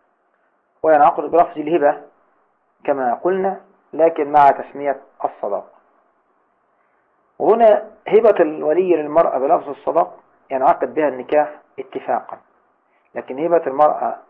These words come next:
نفسها للز-، ل-، للرجل فيها خلاف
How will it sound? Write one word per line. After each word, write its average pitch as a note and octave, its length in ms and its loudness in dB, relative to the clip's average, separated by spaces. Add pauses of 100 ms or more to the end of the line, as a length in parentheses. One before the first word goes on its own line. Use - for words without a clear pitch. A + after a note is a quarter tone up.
(360)
نفسها B2 680 -4
للز-، C3 380 -14
ل-، B2+ 920 -10
للرجل D3+ 480 -2 (760)
فيها E3+ 180 4
خلاف G#2+ 320 -8